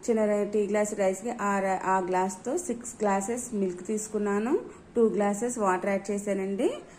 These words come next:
అదండి, ఆ, గ్యాస్ మీద పెట్టాను కదండి. సిక్స్ గ్లాసెస్ మిల్క్, టూ గ్లాసెస్ వాటర్ యాడ్ చేశానండి.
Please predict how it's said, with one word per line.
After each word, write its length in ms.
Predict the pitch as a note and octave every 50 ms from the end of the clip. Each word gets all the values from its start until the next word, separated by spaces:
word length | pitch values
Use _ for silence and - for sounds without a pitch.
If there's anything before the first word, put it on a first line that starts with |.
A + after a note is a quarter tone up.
| - - -
అదండి, 460 | - G3+ G3 G3+ G3+ G3+ G3+ C4 F4 F4+ -
ఆ, 40 | A3
గ్యాస్ 460 | G#3 G3 F3 F3 F#3+ F#3+ G3+ - A3
మీద 80 | G#3+ G3+ -
పెట్టాను 300 | G#3 G3+ - G3+ G3 G3
కదండి. 400 | G3 G3 G3 G3 G3+ G3+ - G4+ C5+ - - - - - - -
సిక్స్ 280 | - A#3 A#3 - -
గ్లాసెస్ 420 | G#3+ G#3 G#3 G#3 G#3+ A3+ A3 A3+ A3+
మిల్క్, 360 | A3+ C4 F4+ A4 A4+ - - - - - - - - - A#3
టూ 100 | A3+ A3+
గ్లాసెస్ 800 | G#3+ G#3+ G#3 G#3 G#3+ - D4+ A#4+ B4 A#4+ - - - - - -
వాటర్ 340 | F#3 F#3 F#3 - A3 G#3 G3+
యాడ్ 240 | F#3+ F#3+ G3 - G#3
చేశానండి. 640 | G3+ G3+ - G3 F#3+ G3 G3 G3+ G3+ B3 G#4+